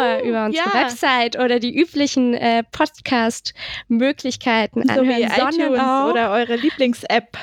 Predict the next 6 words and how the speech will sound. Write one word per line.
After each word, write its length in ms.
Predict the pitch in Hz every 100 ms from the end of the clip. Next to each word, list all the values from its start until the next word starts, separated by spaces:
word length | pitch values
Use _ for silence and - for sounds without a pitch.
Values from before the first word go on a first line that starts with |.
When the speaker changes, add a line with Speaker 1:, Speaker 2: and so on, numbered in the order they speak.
| -
Speaker 1:
<laughs> 60 | 302 - - - - 294 - 254 _ - 320 294 285 269 302 294
Sondern, 340 | 269 233 247 311 440
Entschuldigung, 760 | - 370 370 320 262 262 269 349
sondern, 460 | 359 254 277 285 285
sondern. 680 | 208 196 214 220 247 262 370 494 - - - - 240 -
Speaker 2:
Sondern 1080 | 269 - 247 220 233 247 254 262 285 330 339